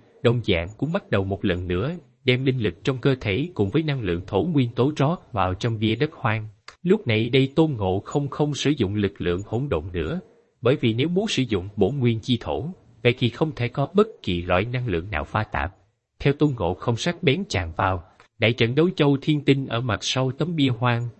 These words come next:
bỗng nhiên bắt đầu lóe ra tinh quang rực rỡ. Hơn nữa trong đại trận tổng cộng một trăm lẻ tám ngôi sao sau khi động thời tinh quang đại phóng, bắt đầu lần lượt một mình sáng lên hào quang càng thêm sáng lạng. Theo mỗi một ngôi sao lóe sáng, đều có một viên sỏi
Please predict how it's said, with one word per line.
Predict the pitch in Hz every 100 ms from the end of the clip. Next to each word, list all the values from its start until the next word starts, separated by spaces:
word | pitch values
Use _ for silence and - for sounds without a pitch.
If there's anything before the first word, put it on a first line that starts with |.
| -
bỗng | 98 101 151
nhiên | 120 107 113
bắt | 170 -
đầu | 92 85
lóe | 90 101 151 170
ra | 104
tinh | 98 - 120
quang | 117 110
rực | 98 -
rỡ. | 85 71 127 196 - _ _
Hơn | 160 160
nữa | 107 120 -
trong | 131
đại | 104
trận | 87 87 90
tổng | 98 127 -
cộng | 82 87
một | 95 -
trăm | 139 135
lẻ | 85 92
tám | 139 175
ngôi | 160 147
sao | 127 127 117 107 -
sau | - 151
khi | - 160
động | 104 90
thời | - 92
tinh | - 143
quang | 127 123 120
đại | 73
phóng, | - 135 190 - _ _ -
bắt | 196 -
đầu | 120 117
lần | 113 117
lượt | 117 120
một | 123 113 120
mình | 113
sáng | 110 - 147 190
lên | 135 117
hào | 98 98
quang | - 117 110 104
càng | 90 90
thêm | 104 120 110
sáng | - 135 156
lạng. | 80 80 85 - _ _ _ _
Theo | - 131
mỗi | 104 147
một | 120 95
ngôi | 131 123
sao | - 123
lóe | 127 143
sáng, | - 127 175 208 _ _
đều | 117 98 -
có | 123
một | 143 98 -
viên | 135
sỏi | 120 98 90 151